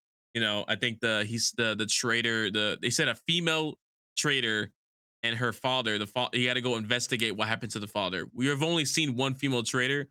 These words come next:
so people kinda put two and two together of like, "Okay, this is gonna be her first, or one of her quests." But it's like, that's something we've never seen in a game like this where, "Oh, wait, I'm investigating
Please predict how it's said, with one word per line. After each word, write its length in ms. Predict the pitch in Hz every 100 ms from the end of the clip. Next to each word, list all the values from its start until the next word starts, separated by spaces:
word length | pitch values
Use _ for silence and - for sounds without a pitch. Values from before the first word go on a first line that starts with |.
| _
so 100 | -
people 240 | 117 131 120
kinda 200 | 123 117
put 220 | 123 113
two 160 | - 120
and 80 |
two 120 | 110 120
together 460 | 113 107 110 120 127 _ _ -
of 80 | 98
like, 180 | 107 -
"Okay, 280 | 113 117
this 160 | 107 107
is 80 | 113
gonna 120 | 113
be 180 | 110 104
her 260 | 107 107
first, 280 | 107 113 107 - -
or 80 | 110
one 140 | 117
of 100 | -
her 160 | 120 120
quests." 380 | 135 131 - - _ _ _ _ _
But 120 | 120
it's 120 | 117
like, 180 | 139 110 -
that's 240 | 135 143 -
something 520 | - - 143 139 147
we've 160 | 131 127
never 220 | 131 123
seen 460 | - 139 127 113 - _ _ -
in 60 |
a 60 | 117
game 160 | 113 117
like 140 | 107
this 200 | 120 110
where, 180 | 120 110
"Oh, 140 | - 123
wait, 160 | 120
I'm 140 | 104 147
investigating 1040 | 117 107 123 143 - 127 113 104 107 110